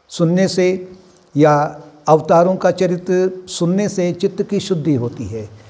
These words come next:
एक प्र-, एक प्रेरणा प्राप्त होती है कि अपना भी जीवन इसी प्रकार से हमें सुधारने की आवश्यकता है।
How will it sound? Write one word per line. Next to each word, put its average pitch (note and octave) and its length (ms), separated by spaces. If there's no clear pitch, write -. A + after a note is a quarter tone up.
एक F3 220
प्र-, G3 120
एक - 120
प्रेरणा G#3+ 360
प्राप्त G#3 380
होती C#3+ 340
है E3 200
कि E3+ 600
अपना F#3 340
भी A3 120
जीवन F3+ 300
इसी F3+ 240
प्रकार D#3 320
से D#3 120
हमें D3+ 160
सुधारने C3 480
की C#3+ 260
आवश्यकता C#3 460
है। A2 220